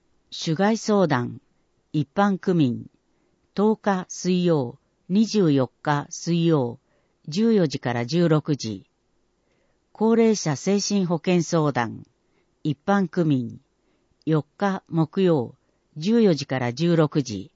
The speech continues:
難病療養相談。一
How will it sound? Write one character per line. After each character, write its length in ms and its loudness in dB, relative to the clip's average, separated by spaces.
難 260 0
病 260 2
療 220 4
養 220 4
相 260 0
談。 320 -4
一 160 -2